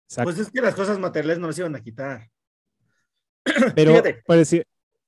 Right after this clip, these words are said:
Speaker 1: ahí
Speaker 2: Algo,
Speaker 1: te
Speaker 2: ah,
Speaker 1: va.
Speaker 2: ah, ajá.
Speaker 1: Ahí te va. En Clubhouse estábamos platicando y uno, y un chavo dijo, "Ok, sí, todo cool, el, el, el, eh, hacen el conjuro y la chingada para que nadie lo, lo, lo reconozca o nadie sepa quién es".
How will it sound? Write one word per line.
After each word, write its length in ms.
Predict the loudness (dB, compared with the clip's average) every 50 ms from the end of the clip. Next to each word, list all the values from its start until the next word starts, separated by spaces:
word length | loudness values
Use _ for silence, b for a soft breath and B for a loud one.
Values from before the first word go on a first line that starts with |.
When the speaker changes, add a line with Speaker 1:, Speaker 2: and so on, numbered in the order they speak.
| _
Speaker 1:
ahí 200 | -2 2 2 2
Speaker 2:
Algo, 40 | 4 6
Speaker 1:
te 60 | 6
Speaker 2:
ah, 20 | 6
Speaker 1:
va. 140 | 8 6 6
Speaker 2:
ah, 160 | 4 0 -6 -18 _ _ _ _ _ _ _ _ -10
ajá. 400 | -8 -6 -6 -8 -8 -12 _ _ _ _ -4
Speaker 1:
Ahí 100 | -4 -2
te 140 | 0 0 0
va. 200 | 0 0 0 -2
En 160 | -4 -6 -6 -6
Clubhouse 640 | -8 -8 -6 -2 0 0 0 0 -2 -4 -10 -18 _
estábamos 360 | -10 -4 -4 -4 -4 -4 -6
platicando 580 | -6 -6 -6 -6 -10 -8 -8 -8 -4 -2 -2 -2
y 80 | -2 -4
uno, 240 | -6 -6 -8 -10 -6
y 100 | -6 -6
un 120 | -6 -6
chavo 320 | -4 -2 0 2 2 2 2
dijo, 380 | 0 -2 -2 -4 -8 -8 -8 _ _ _
"Ok, 160 | -4 -4 -2 0 2 2 2 2
sí, 220 | 0 -2 -2 -2
todo 260 | 0 2 2 2 2 0
cool, 340 | _ -2 0 0 2 0
el, 120 | 0 -2 -4 -6
el, 180 | -6 -6 -6 -6
el, 400 | -6 -6 -4 -4 -4 -4 -6 -6 -4
eh, 120 | -4 -4 -4
hacen 320 | -4 -4 -6 -6 -6 -6
el 140 | -8 -8 -10
conjuro 480 | -14 -16 -16 -6 0 2 4 4 4 2
y 20 |
la 120 | 0 -2 -4
chingada 460 | -8 -8 -4 -2 -2 -2 -2 -4 -6 -10 _ _ _ _ _ _ _ _ _ _
para 160 | -4 -2 -2 -2
que 420 | 0 0 0 2 2 2 0 0
nadie 320 | -2 -2 -2 0 0 0 0
lo, 240 | 0 -2 -2 -4 -4
lo, 400 | -6 -6 -6 -8 -8 -10 -12 -12
lo 160 | -8 -6 -6 -6
reconozca 560 | -6 -4 -4 0 2 2 2 0 2 2 2
o 60 | 2
nadie 260 | 2 2 2 2 2 0
sepa 260 | -2 -4 -6 -8 -12
quién 240 | -8 -8 -8 -6 -6
es". 240 | -10 -16 _ _